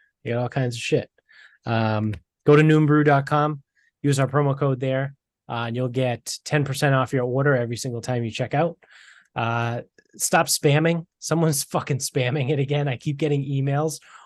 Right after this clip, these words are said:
"Oh, you've made a sale. Oh, you've made a sale. You get commission. You get commission." I'm like, "No, I'm not." When I get four emails in a day that we've, we've made four sales ranging from, you know, twelve to two hundred dollars,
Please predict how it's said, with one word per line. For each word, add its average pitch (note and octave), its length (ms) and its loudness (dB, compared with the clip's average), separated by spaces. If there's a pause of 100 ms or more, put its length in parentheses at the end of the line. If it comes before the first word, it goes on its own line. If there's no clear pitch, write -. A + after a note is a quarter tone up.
"Oh, C#4+ 140 2
you've C#3 240 -2
made D#3+ 240 -2
a D3+ 40 -6
sale. C#3 480 -2
Oh, F#3 200 0
you've B2+ 220 -8
made E3+ 180 -4
a D3+ 40 -8
sale. D3 340 -4
You C3+ 160 -4
get D#3+ 180 -4
commission. F3 480 -8
You B2 100 -6
get C#3+ 180 0
commission." F3 440 -2
I'm G2+ 100 -8
like, G#2 220 -8 (180)
"No, A#2+ 380 2
I'm A2 120 -4
not." G#2+ 260 -2 (300)
When C3+ 120 2
I C#3+ 60 6
get C#3 160 4
four D3+ 340 6
emails C#3 560 0
in C3+ 100 -2
a A#2+ 80 -2
day A#2+ 400 -4 (600)
that B2 200 0 (120)
we've, B2+ 360 -4 (100)
we've C#3 240 2
made B2+ 220 -2
four C3 380 -2
sales C3+ 600 -2 (480)
ranging C3 520 -2
from, A#2 500 -4 (160)
you C3 80 -4
know, A2 160 -4
twelve B2 600 0
to B2 300 -2
two D3+ 200 2
hundred B2 280 -2
dollars, B2+ 580 -4